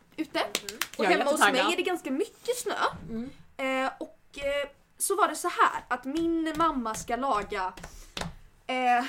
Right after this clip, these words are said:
Speaker 1: vad fan var det? Kalkon kanske?
Speaker 3: Ja.
Speaker 1: I någon vinbärssås.
Speaker 3: Mm.
Speaker 1: Och så sa hon, "Vi har ingen korn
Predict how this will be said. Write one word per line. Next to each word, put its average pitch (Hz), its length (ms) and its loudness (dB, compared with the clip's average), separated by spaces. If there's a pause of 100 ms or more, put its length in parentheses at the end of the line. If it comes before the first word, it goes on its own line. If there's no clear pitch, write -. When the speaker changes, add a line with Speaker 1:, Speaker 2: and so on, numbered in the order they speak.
(220)
Speaker 1:
vad 262 100 -16
fan 269 240 -12
var 240 160 -6
det? 254 80 -6
Kalkon 392 920 6 (280)
kanske? 392 500 -4 (420)
Speaker 3:
Ja. 185 140 -8
Speaker 1:
I 285 120 -4
någon 269 160 -2
vinbärssås. 254 800 -4
Speaker 3:
Mm. 247 160 -12 (720)
Speaker 1:
Och 285 120 -6
så 320 100 -4
sa 294 360 4
hon, 247 340 -4 (200)
"Vi 254 160 -4
har 311 140 -2
ingen 294 260 -8
korn 403 420 4